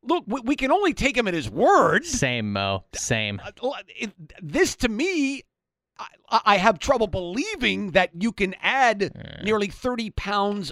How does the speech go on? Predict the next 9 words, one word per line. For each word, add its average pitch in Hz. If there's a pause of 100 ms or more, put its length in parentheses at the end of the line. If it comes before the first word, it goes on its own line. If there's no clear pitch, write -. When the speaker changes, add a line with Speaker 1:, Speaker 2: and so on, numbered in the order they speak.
Speaker 1:
of 165
muscle 185
in 180
a 165
span 190
of 156 (160)
nine 156
weeks, 277
but 220